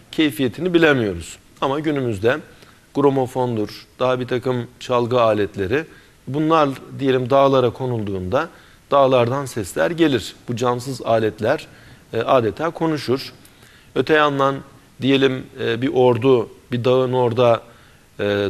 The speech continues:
toplu halde "Allahu Ekber" dediğinde dağdan aksu sada olarak "Allahu Ekber" sadası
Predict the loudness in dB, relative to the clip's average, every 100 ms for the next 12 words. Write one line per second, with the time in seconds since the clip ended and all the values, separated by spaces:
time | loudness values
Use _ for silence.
0 | -2 -4 0 2 2 0 -2 2 2 2
1 | -4 0 0 0 -4 -6 -4 -2 -4 -2
2 | 0 0 -4 -20 _ 2 2 2 -2 -4
3 | -8 -10 -4 -2 2 0 0 -2 -2 -2
4 | -10 -20 -4 0 2 2 0 -2 -2 -2
5 | -4 -2 -2 -4 -4